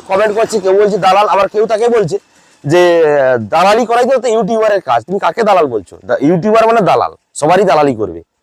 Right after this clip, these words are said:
তাতে এটা ভালো বলেছে, খুব, যে বলেছে খুব ভালো বলেছে, ধন্যবাদ। আর YouTube থেকে যা ইনকাম হয়, তোমরা যদি শোনো, তোমরা বাড়ি থেকে বেরোবে না। তোমার ক্ষমতা থাকে তুমি এই লাইনে আসো না, কোনো সমস্যা নেই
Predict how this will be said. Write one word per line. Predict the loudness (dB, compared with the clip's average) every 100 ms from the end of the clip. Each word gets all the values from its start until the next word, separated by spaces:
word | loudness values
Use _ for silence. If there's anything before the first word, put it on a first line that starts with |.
| _ -8
তাতে | -2 -2
এটা | 0 0
ভালো | 2 2
বলেছে, | 2 0 -2 -6
খুব, | -6 -6 -4
যে | -2 0
বলেছে | 0 -2 -6
খুব | -4
ভালো | -2 0
বলেছে, | 0 -2 -4
ধন্যবাদ। | -4 -2 2 0 -2 _ _ _ _ _
আর | 0 2 4 2 2 2 0 0
YouTube | 0 0 -2
থেকে | 0 0
যা | 0
ইনকাম | 0 0 0
হয়, | 0
তোমরা | 0 -4
যদি | -6 -8
শোনো, | -6 -2 0 -2
তোমরা | -2 -2
বাড়ি | 0 0
থেকে | 0
বেরোবে | 0 -2 -4
না। | -14 _ _ -2
তোমার | 0 2
ক্ষমতা | 2 2
থাকে | 2
তুমি | 2 2 2
এই | 2
লাইনে | 0
আসো | -2 -2
না, | -6 -6
কোনো | -6
সমস্যা | -6 -6 -6
নেই | -10